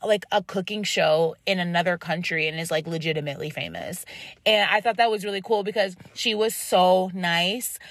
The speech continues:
like, so nice. Was like, "Oh, let's hang out," like, da, da, da, da. And I was like, "Oh my gosh," like, whatever. Like, "No, really cool people, like, very down to earth." Didn't know that they were, like, somebody until,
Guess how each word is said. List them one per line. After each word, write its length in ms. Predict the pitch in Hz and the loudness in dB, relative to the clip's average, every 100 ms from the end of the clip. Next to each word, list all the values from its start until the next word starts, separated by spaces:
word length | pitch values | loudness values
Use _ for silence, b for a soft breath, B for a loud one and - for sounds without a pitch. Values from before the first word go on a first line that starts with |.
| B | B
like, 220 | - 214 202 | 0 0 0
so 420 | - - 254 247 | -8 2 4 4
nice. 260 | 233 208 | 2 0
Was 140 | 233 254 | -2 -2
like, 140 | 254 - | -2 4
"Oh, 260 | 311 320 302 | 6 6 6
let's 180 | 302 - | 2 0
hang 200 | 330 277 | -6 -6
out," 600 | 220 269 277 277 277 277 | -4 0 2 2 2 0
like, 240 | - 220 202 B B | 0 -2 -2 B B
da, 100 | - | -2
da, 100 | 302 | 0
da, 180 | 302 302 | 2 2
da. 320 | 277 262 262 262 | 2 2 2 0
And 100 | 269 | -2
I 60 | |
was 80 | 294 | -6
like, 120 | 440 508 | -4 -2
"Oh 60 | |
my 400 | 480 480 480 480 | -2 0 0 0
gosh," 100 | - | -2
like, 160 | - 254 | -4 0
whatever. 280 | 277 262 233 | 2 2 2
Like, 180 | 233 220 | -2 0
"No, 300 | 302 254 208 | 0 0 -2
really 300 | 226 254 - | -6 -10 -12
cool 220 | - 240 | -4 -4
people, 280 | 202 202 - | -4 -10 -8
like, 180 | 175 180 | -8 -8
very 280 | 190 214 240 | 0 0 2
down 160 | 226 | 0
to 60 | 220 | 0
earth." 240 | 196 190 185 B B _ | 0 0 -2 B B _
Didn't 380 | 214 269 262 233 | 0 0 0 2
know 300 | 226 226 190 | 4 6 4
that 220 | 185 165 | 2 2
they 180 | 185 175 | -2 -2
were, 480 | 170 165 160 160 - | -2 0 0 -2 -4
like, 440 | 170 170 165 - _ b b | -6 -2 -4 -6 _ b b
somebody 640 | - 190 190 160 151 151 | -4 -2 0 -2 -2 -8
until, 600 | - 170 180 156 156 156 | -8 -8 -4 -2 0 -4